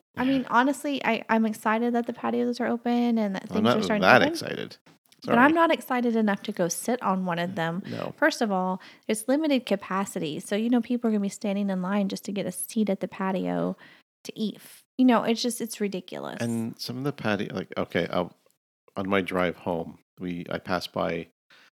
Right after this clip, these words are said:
Speaker 2: a, uh, little strip mall, and within that strip mall, there's a little restaurant,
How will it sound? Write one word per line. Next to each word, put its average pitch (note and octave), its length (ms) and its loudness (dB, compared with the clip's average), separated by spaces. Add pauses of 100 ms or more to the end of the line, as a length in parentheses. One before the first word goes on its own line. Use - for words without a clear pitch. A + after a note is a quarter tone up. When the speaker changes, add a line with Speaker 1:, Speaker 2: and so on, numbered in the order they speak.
(140)
Speaker 2:
a, E2+ 600 -8
uh, E2+ 280 -6
little E2 320 -10
strip - 300 -10
mall, E2+ 240 -6
and E2+ 180 -10
within F2 220 -6
that A2+ 140 -6
strip - 260 -6
mall, F#2 160 -2
there's E2+ 160 -8
a E2+ 60 -10
little F2 220 -6
restaurant, - 440 -6